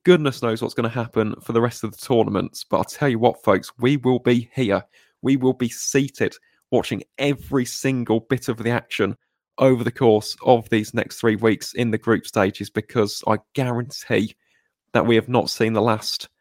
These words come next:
of the action in this year's Metro Bank One Day Cup. I think it's gonna be a great tournament. I'm thoroughly looking forward to covering it. And yeah, bring it on. Bring it on and bring on the final in September as well. Always a lovely occasion to go and watch that at Trent Bridge in Nottingham. But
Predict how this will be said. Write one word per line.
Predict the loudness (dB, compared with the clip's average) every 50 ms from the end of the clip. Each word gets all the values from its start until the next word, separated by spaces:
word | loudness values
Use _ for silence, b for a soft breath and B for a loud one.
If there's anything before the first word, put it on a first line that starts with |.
| _ _ _ _ 0
of | 0 0 2 2
the | 0 2
action | 0 0 -2 -4 -6 -4 -4 -6 -6 _ _ _ _ _ _ -2
in | 0 0 2
this | 2 0 0 0
year's | 0 0 0 0
Metro | -2 -2 -2 0 0 0 2
Bank | 4 4 2 2 2
One | 0 0 0 2
Day | 2 0 0
Cup. | 0 0 0 0 0 2 0
I | -4
think | -4 -2 -4 -6
it's | -4 -2
gonna | 0 0
be | 0
a | 0 0
great | 2 4 4 4 4 2 0
tournament. | 0 0 2 2 2 0 0 -2 -4 -10
I'm | -10 -10
thoroughly | -12 -12 -20 -12 -4 -2 0 0 2 0
looking | -2 -2 -4 -4 -6 -6
forward | -2 2 4 4 2 2
to | -2
covering | -2 -2 0 0 0 0 0 0
it. | 0 -2 -2 -2 -2
And | -2 -2 -2 -4 -6 -8 -14 b b b b b b b b
yeah, | 0 0 0 2 2
bring | 0 2 2
it | 4 4
on. | 4 4 2 0 b b b b b
Bring | -6 2 2 4 4 4
it | 4 2
on | 2 2
and | 2 0 -2
bring | -2 -2 -2 -2
on | -4
the | -4 -6
final | -4 -2 0 0 2 2 0 -2 -4 _ _ -8
in | -4 -4 -4 -2
September | 0 -2 -2 -2 0 -2 -2 -2 -2
as | -4 0
well. | 2 4 4 4 4
Always | 2 2 2 2 2 0
a | -2
lovely | -2 -2 -2 -2 -2 -4
occasion | -4 -4 -2 -2 -2 -2 0 0 -2 -2 -2 -6 _ _ _ _ _ _ -8
to | -6 -2
go | 0 2 2
and | 2 2
watch | 2 0 0 -2 -4
that | -2 -2 -2 -4 -6 -10 -10 -10 _ _ _ -6
at | -4 -4 -4 -4
Trent | -4 -4 -4 -4 -2
Bridge | -2 -2 -2 -2
in | -4 -2 -2
Nottingham. | -2 -4 -4 -4 -4 -2 -2 -2 -2 -2
But | 0 0 0 0 -2 -10